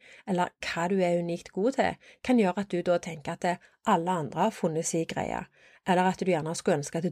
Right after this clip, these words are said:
du også hadde noe spesielt å komme med. Og samtidig så har du ingen problem med å se hva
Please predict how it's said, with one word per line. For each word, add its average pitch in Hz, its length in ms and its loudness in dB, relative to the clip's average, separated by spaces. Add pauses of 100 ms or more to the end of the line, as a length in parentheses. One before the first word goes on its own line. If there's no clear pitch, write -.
du 175 120 -4 (120)
også 156 220 2
hadde 143 100 -2
noe 151 160 -4
spesielt - 440 -4
å - 60 -8
komme 147 220 -6
med. - 160 -12 (920)
Og 208 140 -2
samtidig 220 580 0 (380)
så 233 140 -2
har 254 100 4
du - 240 -4
ingen 285 400 2
problem 208 480 -2
med 202 140 0
å 202 60 -6
se 185 260 -2 (100)
hva - 140 -14